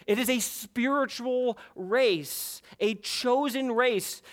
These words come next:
defined not by color or by culture, but by confession and creed.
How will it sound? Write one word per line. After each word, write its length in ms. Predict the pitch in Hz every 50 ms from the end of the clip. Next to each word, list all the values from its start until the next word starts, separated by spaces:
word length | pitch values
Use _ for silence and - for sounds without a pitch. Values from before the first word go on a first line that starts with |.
| - - -
defined 560 | - 208 214 - 247 262 269 277 277 285 240 226 -
not 320 | 202 214 247 262 240 -
by 160 | 220 208 202
color 580 | 196 - - - 247 254 254 262 262 269 262 254 - - -
or 160 | - 208 208
by 180 | 190 196 196
culture, 560 | 196 196 - - 247 262 269 262 - 277 269 240
but 140 | 208 220
by 160 | - 220 208 202
confession 920 | 202 - 208 196 185 - - - 247 269 262 - 285 285 285 285 269 - - - - -
and 220 | 214 233 220 -
creed. 680 | - - - 254 269 269 269 240 180 139 123 117 117